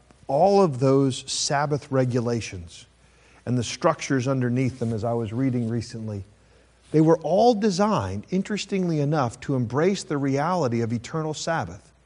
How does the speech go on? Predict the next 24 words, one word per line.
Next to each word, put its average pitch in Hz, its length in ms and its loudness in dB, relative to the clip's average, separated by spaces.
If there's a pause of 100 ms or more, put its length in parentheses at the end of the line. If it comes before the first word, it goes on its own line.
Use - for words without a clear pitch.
(380)
What 156 140 0
does 202 160 2
it 175 100 2
mean 165 280 -2
to - 120 -8
rest? - 560 -8 (1400)
What 156 140 2
does 208 180 2
it 214 100 0
mean 139 260 -2
to 175 120 -2
really 131 360 2
and 151 80 -2
truly 113 540 -8 (560)
rest, 156 480 0
to 143 160 -2
live 160 840 6 (100)
in 147 200 0
the 139 80 0
midst 165 440 0
of 131 180 2
the 123 60 -2
promised 185 720 -2
Sabbath? 190 540 -8